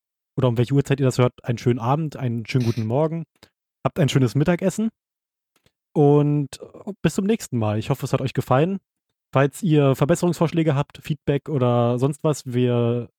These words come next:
sind auch auf Instagram vertreten, unter Radio Nur Besser. Da könnt ihr uns Feedback ko-, zukommen lassen, wenn ihr auf einer Podcast-Plattform hört,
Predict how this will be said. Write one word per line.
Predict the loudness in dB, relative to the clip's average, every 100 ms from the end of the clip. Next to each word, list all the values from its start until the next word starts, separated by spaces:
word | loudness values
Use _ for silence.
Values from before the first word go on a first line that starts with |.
| -14
sind | -4 -2 -2 -8
auch | -6
auf | -4
Instagram | -2 -2 -2 -2
vertreten, | -2 -2 -2 -4 -8 _ _ _ _ -4
unter | 0 2
Radio | 2 2 2 2
Nur | 0 0
Besser. | 0 0 -2 -4
Da | -6
könnt | -4 -2
ihr | -2
uns | -2
Feedback | -6 -4 -2
ko-, | -2 -2
zukommen | -2 0 0
lassen, | 0 -2 -2
wenn | 0
ihr | 0
auf | 0 -2
einer | -2
Podcast-Plattform | 0 -2 -4 -8 -8 _ _ -4 0 0 2
hört, | 2 0